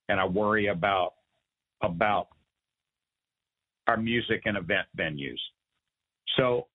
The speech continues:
on the positive side, I have to say the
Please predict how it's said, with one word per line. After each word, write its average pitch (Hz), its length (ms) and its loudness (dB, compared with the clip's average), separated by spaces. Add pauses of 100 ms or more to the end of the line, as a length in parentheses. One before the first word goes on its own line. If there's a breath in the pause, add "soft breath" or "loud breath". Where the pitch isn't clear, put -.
(280)
on 131 140 2
the 131 80 2
positive 151 540 0 (140)
side, 110 420 0 (420)
I 117 120 0
have 117 200 -2
to 104 100 -14 (120)
say 120 160 0
the 110 140 -6